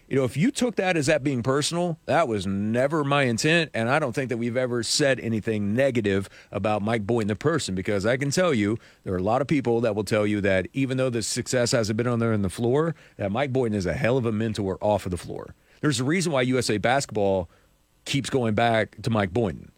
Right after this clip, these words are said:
You know, if there were things that were regarded as being negatives about him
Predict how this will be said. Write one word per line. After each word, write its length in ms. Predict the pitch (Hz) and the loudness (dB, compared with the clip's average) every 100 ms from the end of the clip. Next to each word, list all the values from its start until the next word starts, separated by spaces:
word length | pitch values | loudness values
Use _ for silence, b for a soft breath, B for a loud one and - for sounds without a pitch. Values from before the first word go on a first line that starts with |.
| _ _ _ _ _ _ _ - | _ _ _ _ _ _ _ -4
You 100 | 110 | 0
know, 120 | 104 | 0
if 180 | 120 127 | 0 -2
there 260 | 110 127 139 | 0 0 2
were 280 | 127 113 110 | 2 0 -2
things 420 | - 156 160 135 | 0 0 0 0
that 160 | 120 | 0
were 260 | 107 110 101 | 0 0 -2
regarded 580 | 127 120 92 123 123 110 | -2 -2 2 2 2 0
as 240 | 95 104 87 | -2 -4 -2
being 260 | 110 101 | -2 0
negatives 400 | 104 127 123 107 | 0 0 0 -2
about 280 | 98 101 101 | -2 0 0
him 340 | 104 101 92 | 0 -2 -4